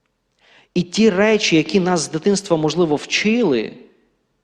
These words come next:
можливо, це в нашому оточенні було нормально,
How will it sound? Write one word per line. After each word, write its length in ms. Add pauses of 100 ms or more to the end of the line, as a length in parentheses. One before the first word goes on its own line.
(200)
можливо, 400
це 180
в 80
нашому 360
оточенні 500
було 240
нормально, 600